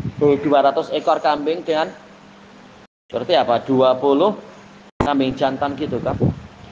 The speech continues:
Wa mi'ata na'jah. Na'jah berarti apa? Kambing betina,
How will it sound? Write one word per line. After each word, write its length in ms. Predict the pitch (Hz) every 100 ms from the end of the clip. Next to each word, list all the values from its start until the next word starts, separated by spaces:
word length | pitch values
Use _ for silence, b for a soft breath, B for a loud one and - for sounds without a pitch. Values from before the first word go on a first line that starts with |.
| - 131
Wa 240 | 160 165
mi'ata 880 | 185 196 185 180 196 202 180 139 110 - 143
na'jah. 500 | 185 143 143 160 139 - - - -
Na'jah 260 | 135 175 175
berarti 180 | 147 160
apa? 180 | 151 127
Kambing 320 | 135 131 127
betina, 400 | 135 139 156 110